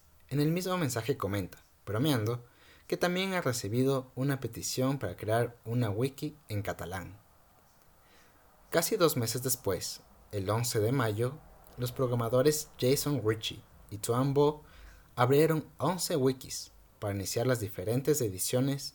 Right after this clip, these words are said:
de Wikipedias en varios idiomas, entre ellos el español. La Wikipedia en esta lengua comenzó a funcionar el veinte de mayo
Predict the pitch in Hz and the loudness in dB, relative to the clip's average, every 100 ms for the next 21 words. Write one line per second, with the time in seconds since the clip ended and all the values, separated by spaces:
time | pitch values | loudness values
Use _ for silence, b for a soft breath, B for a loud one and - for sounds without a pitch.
0 | - 104 101 101 107 113 123 139 135 - | -8 -8 -8 -12 -6 0 2 0 -4 -14
1 | - 87 85 95 104 104 92 87 80 - | -14 -10 -2 0 0 0 -2 -6 -10 -12
2 | - - b b b 98 92 110 131 117 | -20 -20 b b b -10 -2 2 4 2
3 | 123 - - - 98 87 - 90 80 - | -2 -6 -12 -10 -6 -6 -6 -10 -12 -18
4 | - - - - - B B B B B | -20 -20 -20 -20 -20 B B B B B
5 | 165 170 - 202 175 175 170 139 131 151 | 0 2 0 4 6 8 6 4 2 2
6 | 131 120 127 123 104 87 - 95 92 123 | 4 6 4 2 -2 -4 -2 -2 -2 -2
7 | 120 131 107 107 - - 113 107 104 123 | -2 0 0 -2 -4 -8 -4 -2 2 2
8 | 160 165 165 123 98 95 101 113 120 | 2 0 0 0 0 -2 -2 -2 -2